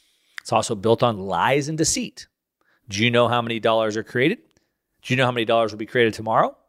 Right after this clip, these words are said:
Do you know how many dollars will be created over the next year? No, of course you don't. You have no idea. And, and you, they, they don't even tell you, they don't, they don't, they, they deceive you and they lie to you.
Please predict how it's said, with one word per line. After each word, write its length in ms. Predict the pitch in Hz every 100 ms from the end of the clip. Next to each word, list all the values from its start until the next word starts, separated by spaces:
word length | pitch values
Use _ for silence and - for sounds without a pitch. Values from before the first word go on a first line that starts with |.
| _ _
Do 100 | _ - -
you 80 | 180
know 60 |
how 20 |
many 80 | 214
dollars 240 | 202 202 180
will 80 |
be 60 | 202
created 220 | 190 190
over 120 | 190 185
the 60 |
next 180 | 180 -
year? 260 | 240 156 - _ _ _ _ _ _ _ _ _ _ -
No, 180 | 220
of 140 | - -
course 240 | 185 -
you 60 | 117
don't. 260 | 69 - _ _ _ _ _ _ _ _ _ _ _ _ _
You 80 | 151
have 60 |
no 100 | 156
idea. 300 | 147 139 135 - _
And, 220 | 156 160 175
and 220 | 165 151 - _
you, 140 | 160
they, 200 | 156 190
they 180 | 185 185
don't 160 | 233 220
even 200 | 170 151
tell 320 | - 214 226
you, 360 | 185 165 156 - _ _ _
they 80 | -
don't, 200 | 185 196
they 80 | 165
don't, 180 | 202 196 147
they, 200 | 151 151
they 260 | 156 143 135
deceive 540 | 123 - - 247 196
you 320 | 120 127 220 _ _ _ _
and 320 | 233 320 330 202
they 120 | 131
lie 280 | 110 87 85
to 200 | - 69
you. 180 | 60